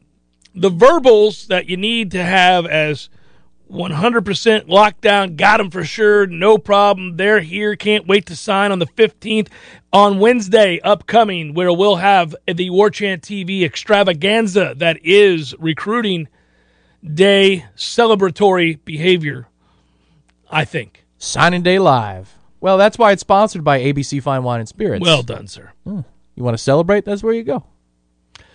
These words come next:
Speaker 2: Not to celebrate, to get the stuff so you can celebrate. That'd be
Speaker 1: Mm.
Speaker 2: weird if you celebrated inside the store.
Speaker 1: It'd be something. You'd be really happy at that point. You're like, "I'm gonna just pop this open
Speaker 2: Want
Speaker 1: right
Speaker 2: everything.
Speaker 1: here. Everybody, you got a gun.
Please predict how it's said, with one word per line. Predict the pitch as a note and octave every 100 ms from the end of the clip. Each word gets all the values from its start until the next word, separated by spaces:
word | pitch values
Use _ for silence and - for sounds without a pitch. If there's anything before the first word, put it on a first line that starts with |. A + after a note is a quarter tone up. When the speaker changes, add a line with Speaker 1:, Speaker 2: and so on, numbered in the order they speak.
| _ _
Speaker 2:
Not | - F#3 -
to | C4
celebrate, | F3+ A#2+ G2+ A#2+
to | B2
get | D3+
the | C#3
stuff | - D#3+
so | -
you | C3+
can | A#2+ C3+ A#2+
celebrate. | A2 F#2+ G2
That'd | A#2+ D#3+
be |
Speaker 1:
Mm. | C#3
Speaker 2:
weird | C#3+ A#2+ G#2
if |
you | A2
celebrated | - A#2 A2 G#2+ G2
inside | A#2+ A2+ - A2+ F#2+ F2+
the | G2
store. | - E2 - _ _ _ _ _ _ -
Speaker 1:
It'd | D#3
be | E3+
something. | - G#3 F3+ D3
You'd | F3 D3+
be | D#3
really | D#3 F3
happy | D3+ C#3+ C3 - A3+
at | D3
that | D3
point. | C#3+ C#3 -
You're | D3
like, | C#3 B2+
"I'm | D#3 F3
gonna | D3
just | C3+ C3
pop | - E3+ D#3+
this | F#3 -
open | F#3 F3
Speaker 2:
Want | E3+ F#3+
Speaker 1:
right | A#3
Speaker 2:
everything. | B3 D4 A4
Speaker 1:
here. | A3+ D4+ - G3+ A#3
Everybody, | B3+ B3 A3+ A#3+ A3+ G3 B2+ _ - _ _ _ _ _ _ _ _ _ _ _ _ _ _ _ _
you | - G3 A3
got | G3+ F#3+
a | F#3
gun. | D#3 G3+ G3+ G3+